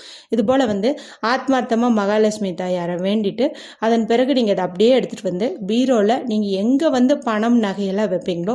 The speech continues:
அந்த இடத்துல வந்து வச்சிருங்க. அவ்வளவே தான் உங்களுடைய வேலை. அதன் பிறகு இது எப்ப மாத்தணும் அப்படின்னு பார்த்தீங்கன்னா, இந்த படிகாரம் அப்படிங்கிறது ஆறு மாதம் வரைக்கும் அப்படியே வச்சிருக்கலாம்.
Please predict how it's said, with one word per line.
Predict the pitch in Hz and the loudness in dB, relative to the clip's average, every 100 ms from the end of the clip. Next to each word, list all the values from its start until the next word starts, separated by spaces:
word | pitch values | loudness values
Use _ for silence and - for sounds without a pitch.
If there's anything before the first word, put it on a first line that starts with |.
| 240 | -4
அந்த | 202 214 202 | -4 0 0
இடத்துல | 175 240 214 | 0 0 0
வந்து | 175 214 277 | 0 -4 -4
வச்சிருங்க. | 185 170 175 175 180 - - - 202 | -6 -6 -6 -4 -6 -14 -20 -10 -4
அவ்வளவே | 196 208 185 185 | 2 2 2 0
தான் | 214 214 | 0 0
உங்களுடைய | 190 180 175 175 170 | -2 -2 -2 -2 -4
வேலை. | 180 180 180 - - - - | -4 -4 -6 -8 -20 -18 -4
அதன் | 214 214 208 | 0 0 0
பிறகு | 208 208 202 302 - - | 2 2 2 -2 -4 -6
இது | 214 208 | -2 2
எப்ப | 196 196 277 | 0 0 2
மாத்தணும் | 240 208 220 220 214 226 | 2 2 0 0 0 0
அப்படின்னு | 190 190 196 202 | -4 -2 -2 -2
பார்த்தீங்கன்னா, | 175 175 185 180 208 302 - - | -6 -6 -4 -2 0 -2 -4 -4
இந்த | 214 208 | -2 0
படிகாரம் | 208 202 240 254 240 233 226 | 0 0 2 2 2 0 0
அப்படிங்கிறது | 196 175 208 202 196 175 254 294 - - - 185 208 | -4 -2 0 0 -2 0 0 0 -12 -14 -6 -2 0
ஆறு | 277 294 233 | 2 4 2
மாதம் | 202 226 277 240 | 2 2 2 2
வரைக்கும் | 202 196 190 247 285 | 0 -2 -2 -4 -4
அப்படியே | 170 - 233 233 | -10 -2 0 2
வச்சிருக்கலாம். | 240 208 202 202 196 | 2 0 -4 -6 -8